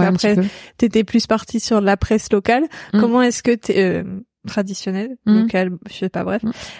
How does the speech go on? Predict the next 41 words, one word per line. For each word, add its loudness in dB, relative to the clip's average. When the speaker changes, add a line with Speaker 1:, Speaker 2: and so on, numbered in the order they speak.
Speaker 2:
Euh, 4
comment 4
est-ce 2
que 0
t'as 2
fait 0
ce 2
switch 0
un 4
peu 4
et 4
que -6
t'as 4
décidé 0
de -6
prendre, 0
euh, 4
une 0
attachée 0
de -10
presse ? -2
Parce -16
que 2
j'imagine 2
que 0
c'est -4
un -4
pôle 2
de 4
dépenses 0
assez, -4
Speaker 1:
Mm. 4
Speaker 2:
euh, 2
Speaker 1:
C'est 0
Speaker 2:
énorme. 4
Speaker 1:
mon 2
<laughs> -16
message. 0
<laughs> 0
Ça, 0
c'est 0